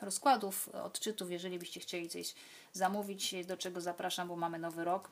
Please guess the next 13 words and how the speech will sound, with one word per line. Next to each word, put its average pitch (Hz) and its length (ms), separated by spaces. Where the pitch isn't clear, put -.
Może 180 220
jesteście 175 400
ciekawi, 180 440
co 196 140
tam 190 200
u - 20
was 185 160
słychać, 185 340
poza 185 260
tym, 185 160
co 185 140
tutaj - 240
usłyszeliśmy, 185 640